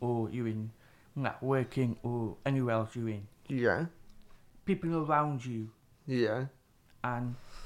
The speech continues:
Speaker 1: you know, especially, like, people who get, like, nervous or shy or don't know how to connect people.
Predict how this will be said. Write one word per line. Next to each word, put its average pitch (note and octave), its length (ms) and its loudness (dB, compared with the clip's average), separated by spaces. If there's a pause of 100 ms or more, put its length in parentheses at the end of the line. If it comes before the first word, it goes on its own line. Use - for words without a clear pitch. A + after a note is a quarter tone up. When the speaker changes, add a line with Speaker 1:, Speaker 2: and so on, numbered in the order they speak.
(1400)
Speaker 1:
you E3 60 -2
know, F3+ 100 6
especially, F3 400 4
like, C#3+ 240 2
people D3 240 -2
who C3 160 0
get, - 420 0
like, B2 280 -8 (460)
nervous C#3 580 0 (100)
or A#2 460 0 (180)
shy B2 580 2
or A#2 360 -2 (1080)
don't D3 160 2
know C#3 140 4
how C#3 180 2
to C#3+ 220 0
connect C3 380 -6
people. A#2+ 480 0